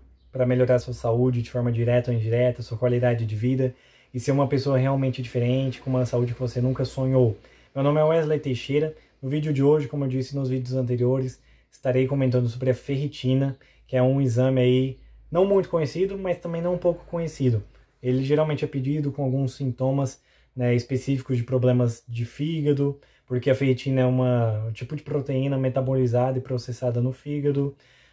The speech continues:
é, produzida, né, na verdade. É também, é, um parâmetro de como vai o acúmulo de ferro, é, é tido como parâmetro de estoque de ferro no nosso organismo,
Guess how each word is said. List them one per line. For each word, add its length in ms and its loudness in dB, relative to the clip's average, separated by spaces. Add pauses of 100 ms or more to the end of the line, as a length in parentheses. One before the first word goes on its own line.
(160)
é, 460 2
produzida, 580 0
né, 160 0
na 120 0
verdade. 600 0 (460)
É 160 4
também, 580 2 (160)
é, 460 0 (160)
um 520 0
parâmetro 640 0 (220)
de 240 -4
como 220 -2
vai 160 4
o 100 4
acúmulo 540 -4
de 200 -4
ferro, 380 0
é, 260 2 (380)
é 120 0
tido 200 -2
como 220 -2
parâmetro 520 0
de 60 -6
estoque 360 -4
de 100 -14
ferro 240 -2
no 80 0
nosso 260 0
organismo, 560 -2